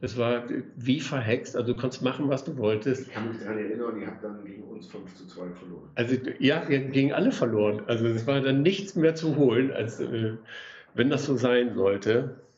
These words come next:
Speaker 1: Aber es macht nichts, äh, die Enttäuschung war nur kurz. Wir haben das dann trotzdem noch richtig gehend gefeiert, den guten Saisonausklang. Und, äh, ja,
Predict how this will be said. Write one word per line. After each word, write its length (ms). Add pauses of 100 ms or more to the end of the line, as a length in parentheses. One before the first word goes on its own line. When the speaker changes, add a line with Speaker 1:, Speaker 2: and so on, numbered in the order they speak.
(180)
Speaker 1:
Aber 140
es 100
macht 320
nichts, 320
äh, 460
die 220
Enttäuschung 560
war 100
nur 220
kurz. 500
Wir 140
haben 100
das 140
dann 160
trotzdem 420
noch 200
richtig 360
gehend 240
gefeiert, 520
den 160
guten 220
Saisonausklang. 1600
Und, 260
äh, 240
ja, 300